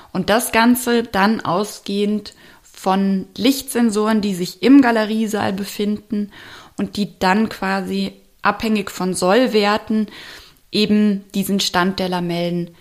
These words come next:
lenken und die Leuchtstoffröhren, also das Kunstlicht, das tatsächlich dann nur bei Bedarf zugeschaltet wird,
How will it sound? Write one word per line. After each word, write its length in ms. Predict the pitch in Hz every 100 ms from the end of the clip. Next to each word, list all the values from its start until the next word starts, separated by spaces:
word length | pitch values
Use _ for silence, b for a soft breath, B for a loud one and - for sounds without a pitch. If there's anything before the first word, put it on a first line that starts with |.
| b -
lenken 540 | 175 254 302 - 311
und 320 | - 208 240
die 80 | 190
Leuchtstoffröhren, 1120 | 165 185 277 277 - 247 247 - 233 233 233
also 200 | 196 175
das 240 | 170 175 -
Kunstlicht, 640 | 262 262 - - 220 220
das 160 | 202 196
tatsächlich 640 | 196 190 202 190 202 190
dann 200 | - 190
nur 120 | 220 208
bei 180 | 190
Bedarf 580 | 180 175 - 185 233 233
zugeschaltet 880 | - 220 208 208 202 196 196 190 -
wird, 180 | 196